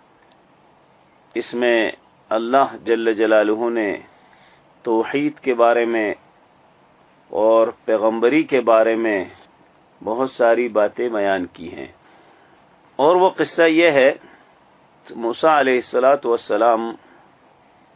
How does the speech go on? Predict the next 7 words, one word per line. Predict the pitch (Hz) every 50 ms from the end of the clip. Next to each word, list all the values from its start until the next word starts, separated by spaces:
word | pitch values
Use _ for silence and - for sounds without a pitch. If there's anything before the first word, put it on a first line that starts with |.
| _ _ _
مدین | - 92 107 110 113 113 104 110 120 127 135 147 156 160 170 160
سے | - - - 147 143 143 143 135
مصر | 117 113 113 127 139 - - 160 143
واپس | 131 120 117 113 113 151 165 - -
آ | - 120 117
رہے | 101 98 98 90
تھے۔ | 87 _ - 117 156